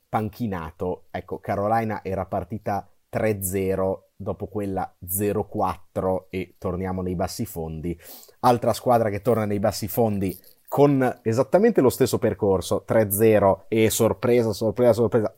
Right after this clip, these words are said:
zero quattro, addio sogni di gloria, è Denver, che perde nel Thursday Night Football diciassette a quattordici a Cleveland. Ecco,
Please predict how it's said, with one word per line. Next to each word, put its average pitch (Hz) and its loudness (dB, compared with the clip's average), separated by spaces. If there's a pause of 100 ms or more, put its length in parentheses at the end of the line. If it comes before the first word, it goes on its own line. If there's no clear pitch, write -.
zero 98 -2
quattro, 101 -4
addio 107 0
sogni 117 0
di 170 4
gloria, 123 8
è 113 -2
Denver, 113 2 (360)
che - -2
perde 113 2
nel 107 -2
Thursday 113 0
Night 113 -4
Football 95 -6 (240)
diciassette 123 -2
a 107 -2
quattordici 101 -2
a 151 2
Cleveland. 120 -2
Ecco, - -10